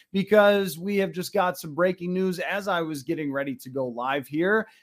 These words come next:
Uh, I was gonna talk about where we stand with Aaron Rodgers, but Patrick Peterson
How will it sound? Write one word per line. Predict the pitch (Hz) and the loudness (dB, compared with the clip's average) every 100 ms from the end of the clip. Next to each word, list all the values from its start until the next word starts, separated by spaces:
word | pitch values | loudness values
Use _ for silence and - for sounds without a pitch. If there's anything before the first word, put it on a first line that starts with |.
| _ 139 | _ -2
Uh, | 131 117 | 0 0
I | |
was | 135 220 | 2 2
gonna | 226 165 | 2 -2
talk | 170 160 160 | 2 2 2
about | 151 151 147 | 0 0 0
where | 160 151 | 0 -2
we | 143 | -4
stand | - 170 165 | -4 -4 -2
with | 151 | -2
Aaron | 165 160 147 | 0 0 0
Rodgers, | 139 185 214 180 196 143 | 0 2 0 -2 -4 -6
but | - 247 202 208 - - | 0 4 4 2 -4 -4
Patrick | 175 - 202 - | -4 -2 -6 -10
Peterson | 214 208 190 175 175 170 | -6 -2 -4 -2 -4 -4